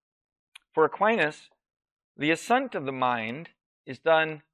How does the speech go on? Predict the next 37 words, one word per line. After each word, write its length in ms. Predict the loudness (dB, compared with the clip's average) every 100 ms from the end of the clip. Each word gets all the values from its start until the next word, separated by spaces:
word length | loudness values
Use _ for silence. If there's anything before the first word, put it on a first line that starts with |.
| _ _ _ _ _
uh, 160 | 2 2
in 160 | 0 -8
important 680 | -8 -12 2 2 2 -6 0
part 320 | 2 2 -4 _ _ _ _ _ _ _ _ _ _
by 140 | 2 2
the 100 | 4
life 260 | 4 2
of 140 | -4 -4
wisdom. 480 | -4 -4 -14 -18 _ _ _ _ _ _ _ _
And 100 | -18
so 140 | -10 -6
here 180 | -2 -2
we 140 | -2
could 180 | -4 -12 _ -20
distinguish, 760 | -14 -8 -6 -6 -8 -10 -14 _ _ _ _ _ _ _ _ _ _ _
you 60 | -2
might 160 | 0
say, 140 | 0 -6
three 460 | -6 -2 0 0
wisdoms 800 | 0 0 0 0 -10 -12 -20 -20 _ _ _ _ _ _ _ _ _
that 180 | -6 -6
Aquinas 400 | -6 -2 -2 -4
speaks 300 | -6 -6 0
about. 160 | 0 0
He 80 |
doesn't 220 | -2 -4 -4
really 200 | -4 -2
label 320 | 2 2 0
them 140 | -4
as 160 | -6 -6
such, 400 | -2 -2 -2 -14 _ _ _
but 100 | -4
I'm 140 | -4 -2
giving 260 | -2 -2
them 100 | -4
this 140 | -10 -6
label, 380 | -4 -4 -6